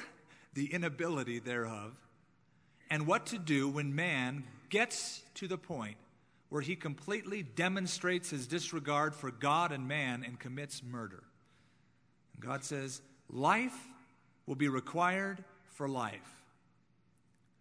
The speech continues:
Let me tell you one thing this verse does not say, and it's a tragic misinterpretation of the text. It's not speaking about blood transfusions,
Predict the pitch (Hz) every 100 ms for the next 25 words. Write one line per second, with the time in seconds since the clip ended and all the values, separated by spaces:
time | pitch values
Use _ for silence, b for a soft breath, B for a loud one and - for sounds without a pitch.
0 | b b b b b b b - 160 -
1 | 214 202 170 180 185 180 156 135 135 147
2 | 147 147 131 123 135 127 - 117 117 113
3 | - - - - 175 175 127 123 131 151
4 | 151 139 147 135 120 135 127 131 113 110
5 | - 113 95 - 127 165 165 - - 131
6 | 131 123 117 110 113 120 113 - 113 107
7 | - 110 95 - - -